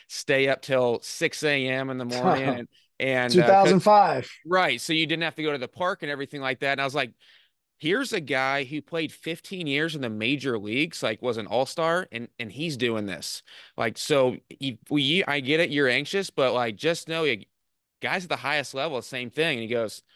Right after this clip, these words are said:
Speaker 2: Mm-hmm.
Speaker 1: "Man, that's so good to hear." And it, and you just looked, he just, his shoulders just, ah, you know what I mean?
Speaker 2: Yeah, the
Speaker 1: When he
Speaker 2: weight.
Speaker 1: heard that.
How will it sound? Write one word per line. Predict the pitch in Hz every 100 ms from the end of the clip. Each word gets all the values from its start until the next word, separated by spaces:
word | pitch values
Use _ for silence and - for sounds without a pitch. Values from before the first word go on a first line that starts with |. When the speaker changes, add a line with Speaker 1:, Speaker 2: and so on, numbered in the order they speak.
| _ 131
Speaker 2:
Mm-hmm. | 120 107 101
Speaker 1:
"Man, | - 147 117
that's | 113
so | - 135
good | 117 120
to | 110
hear." | 127 143
And | 104
it, | 120 -
and | 135 139
you |
just | 139 143 139
looked, | 170 165
he | 147
just, | 151 147 -
his | 143 123
shoulders | 170 160 160 151
just, | 123 127 -
ah, | - - - _ _ _ _ -
you | 139
know | 156
what | 160
I | 151
mean? | 143 151
Speaker 2:
Yeah, | 175
the | 117
Speaker 1:
When | 139
he |
Speaker 2:
weight. | 143
Speaker 1:
heard | 139 233
that. | 143 127